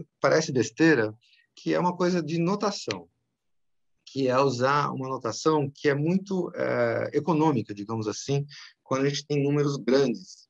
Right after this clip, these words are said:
E a gente tem números grandes em cosmologia, né, como vocês podem imaginar.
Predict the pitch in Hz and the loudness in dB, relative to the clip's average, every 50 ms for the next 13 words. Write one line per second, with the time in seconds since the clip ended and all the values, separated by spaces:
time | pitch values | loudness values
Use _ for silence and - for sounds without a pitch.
0 | _ - 110 113 123 160 180 - - 160 147 143 135 139 151 160 175 165 156 143 | _ -4 -2 0 0 0 0 0 0 2 2 4 4 4 4 4 4 4 4 4
1 | 127 139 175 202 202 165 120 110 107 110 113 - 113 110 123 127 135 147 156 151 | 4 4 6 6 4 4 2 0 -4 -6 -4 -2 -2 -2 -2 -4 -2 -2 -2 -2
2 | - 107 101 101 98 104 110 110 113 110 104 101 - 120 113 - _ - 110 110 | -4 -4 -4 -4 -6 -6 -10 -10 -10 -8 -10 -8 -6 -6 -6 -6 _ 0 0 2
3 | 113 113 113 113 113 117 117 - - - - | 0 -2 -4 -4 -6 -6 -6 -8 -8 -10 -10